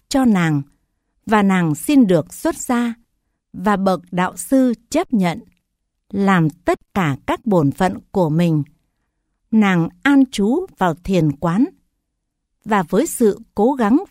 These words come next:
vượt bực, với trí tuệ chín muồi, nàng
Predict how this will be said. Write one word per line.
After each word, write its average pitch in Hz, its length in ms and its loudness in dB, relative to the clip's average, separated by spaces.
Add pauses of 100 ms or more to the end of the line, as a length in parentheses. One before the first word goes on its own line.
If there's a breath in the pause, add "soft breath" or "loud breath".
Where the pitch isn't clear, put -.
(120)
vượt 180 260 -2
bực, 170 240 -2 (640)
với 240 160 2
trí 247 260 -2
tuệ - 380 -4 (140)
chín 208 240 2 (100)
muồi, 170 320 0 (800)
nàng 214 340 2